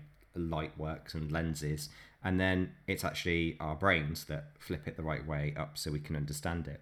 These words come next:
But he described that. He said that he suspects that, um, the images are flipped and it all gets sorted in the hollows of the brain.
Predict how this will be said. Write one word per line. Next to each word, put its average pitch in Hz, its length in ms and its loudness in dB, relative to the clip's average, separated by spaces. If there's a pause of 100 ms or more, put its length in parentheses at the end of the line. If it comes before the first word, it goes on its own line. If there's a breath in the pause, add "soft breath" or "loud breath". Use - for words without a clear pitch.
(400 loud breath)
But 117 100 8
he 165 80 12
described 98 400 4
that. 85 300 4
He 104 100 2
said 117 400 4 (240)
that 90 340 0
he 98 100 0
suspects - 600 0 (180)
that, 95 560 6 (100)
um, 87 440 4
the 110 120 6
images 117 280 6
are 98 40 2
flipped - 320 -2
and 92 80 0
it 73 60 -2
all 98 100 2
gets 85 240 -2
sorted 90 400 -2
in 82 80 0
the 78 80 -2
hollows 82 400 0
of 73 80 -6
the 76 60 -4
brain. 78 440 0